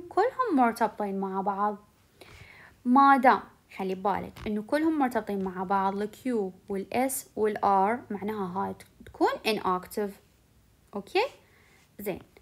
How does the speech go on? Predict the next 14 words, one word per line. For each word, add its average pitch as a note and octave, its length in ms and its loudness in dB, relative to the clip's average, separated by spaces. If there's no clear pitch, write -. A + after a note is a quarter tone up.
هسه C4+ 280 0
هاي G3+ 260 0
للحد، A#3 480 2
هاي C#4 260 6
normal، G3 540 2
وهذا A#3 400 4
شكله. - 460 -6
آه، G3+ 440 -2
وهي A3+ 280 0
تكون - 220 -2
inactive. G3 1000 -8
لما F#4+ 280 4
دخل E4 420 4
لي، E4+ 260 0